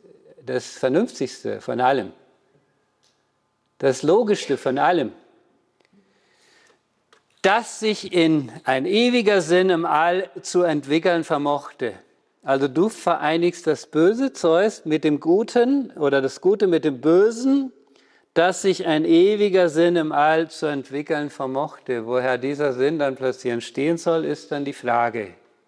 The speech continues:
Ich kann ihn dahinter noch nicht so sehen. Aber verstehen wir, Logos ist gleich Gott. Alles ist Logos, durchdrungen von Logos und alles ist dann auch Sinn.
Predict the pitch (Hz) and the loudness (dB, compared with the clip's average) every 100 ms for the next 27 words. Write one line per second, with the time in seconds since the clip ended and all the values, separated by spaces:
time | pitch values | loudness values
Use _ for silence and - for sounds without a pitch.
0 | _ 113 - 135 135 131 131 123 131 127 | _ -20 -6 -4 -2 -2 -2 -2 -2 -2
1 | 123 123 147 - 117 107 101 101 - _ | -2 -4 -6 -4 -4 -2 -6 -6 -16 _
2 | _ _ _ _ _ _ - 131 156 151 | _ _ _ _ _ _ 0 2 2 0
3 | 143 - 165 180 165 151 151 175 185 185 | -4 2 2 4 2 2 2 2 2 0
4 | - - - _ _ _ _ - 147 143 | -6 -20 -20 _ _ _ _ -6 -6 -6
5 | - 135 127 - - - _ _ _ _ | -4 -2 -2 -6 -20 -20 _ _ _ _
6 | _ _ _ _ _ _ _ _ _ _ | _ _ _ _ _ _ _ _ _ _
7 | - 135 151 233 - - _ _ _ _ | -6 0 2 0 -4 -16 _ _ _ _
8 | - 143 180 196 196 - 160 185 196 220 | -2 0 0 0 -2 0 2 4 2 0
9 | - 160 143 - 160 190 190 190 175 165 | 0 -2 -2 -2 2 2 0 -2 0 0
10 | 170 196 214 - - 151 151 143 165 160 | 2 2 0 -4 -8 -4 -2 0 0 -4
11 | 170 - 165 175 160 - - 196 208 123 | -8 -4 -4 -4 -8 -14 -2 2 2 0
12 | 101 | -6